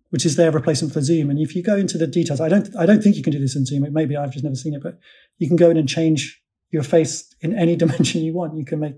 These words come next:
your, your lips fuller, all this, you know, in real time. And yeah, I guess we are heading towards some <laughs> era where there's, it's gonna be, you know, you can't believe anything you see or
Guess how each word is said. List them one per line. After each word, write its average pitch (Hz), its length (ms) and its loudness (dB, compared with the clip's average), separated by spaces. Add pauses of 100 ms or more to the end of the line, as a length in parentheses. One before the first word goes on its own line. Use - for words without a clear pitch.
your, 160 100 -14
your 151 180 -8
lips 175 260 -6
fuller, 160 340 2 (520)
all 156 120 -2
this, - 360 -6
you 185 200 -4
know, 156 120 -2
in 160 140 4
real 160 200 6
time. 147 320 0
And 143 200 -8
yeah, 165 240 4
I 165 180 6
guess 180 320 0
we 170 120 6
are 160 360 4 (460)
heading 160 300 2
towards 156 380 -2
some 160 180 0
<laughs> - 0 -
era 156 460 2
where 147 140 -4
there's, 147 360 -10 (420)
it's 135 100 -6
gonna 165 180 4
be, 156 280 -6
you 160 180 -2
know, 156 80 2
you 143 160 -4
can't 143 200 -4
believe 143 200 -4
anything 147 500 -6 (140)
you 147 100 -8
see 139 300 -10
or 147 240 -20